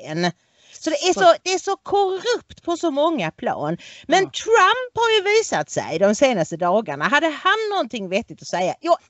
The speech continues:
Speaker 1: är ju fortfarande jättebesviken på Trump för att han fortfarande hyllar vaccinerna. Det var ju
Speaker 2: Ja.
Speaker 1: han som såg till att Operation Warp Speed blev av och,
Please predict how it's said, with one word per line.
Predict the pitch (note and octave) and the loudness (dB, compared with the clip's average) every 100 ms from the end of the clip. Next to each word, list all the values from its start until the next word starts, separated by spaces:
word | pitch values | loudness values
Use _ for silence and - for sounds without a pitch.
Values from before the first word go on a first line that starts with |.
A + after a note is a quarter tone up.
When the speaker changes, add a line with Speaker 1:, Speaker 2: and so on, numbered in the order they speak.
| G#4+ G4 | -8 -6
Speaker 1:
är | A#3 | -6
ju | A3+ | -10
fortfarande | - D4 G3+ A#3+ F#3 | -2 0 0 -2 -8
jättebesviken | F#3+ F3+ G#3 C#4+ - F#3 E3+ D#3+ F3+ E3 | -12 -8 -2 -2 -2 -14 -10 -10 -10 -10
på | |
Trump | G3 F#3+ D3 | -2 -2 -2
för | F3+ - | -4 0
att | F#3 - | 0 0
han | F3+ D#3+ _ - _ _ | -4 -4 _ -20 _ _
fortfarande | D4 D#4+ E4 - A#3+ F3 D#3+ D#3+ D#3 D3+ D#3 - _ _ _ _ _ _ _ - - - _ _ _ _ _ | 2 2 2 0 2 2 0 -2 0 2 0 -4 _ _ _ _ _ _ _ -14 -14 -16 _ _ _ _ _
hyllar | F#3+ C4 B3 A3 D#3 | -2 -2 0 -2 0
vaccinerna. | D3+ E3 - G#3 C3 C3 F#2+ G2 D#3+ - _ _ - | -2 -4 -2 -2 -2 -10 -16 -6 -6 -6 _ _ -6
Det | C4 | 2
var | C#4 | 2
ju | C4 | 4
Speaker 2:
Ja. | |
Speaker 1:
han | D#4+ C4+ F#3 | 2 0 -2
som | - F3+ | -8 -8
såg | F3+ F3+ E3+ | -6 -4 -4
till | - F#3 | -4 -2
att | D3+ - | -2 -4
Operation | G3 - E3 D#3+ F3+ F3+ | -4 -2 -4 -2 -2 2
Warp | G#3 E3 D3+ - | 4 4 2 -6
Speed | - E3 D3+ C#3+ | -8 -4 -4 -4
blev | D3+ D3+ C3 | -2 -2 2
av | F3 B2 B2+ C#3 | 2 2 -2 -2
och, | D3 D#3 | 0 0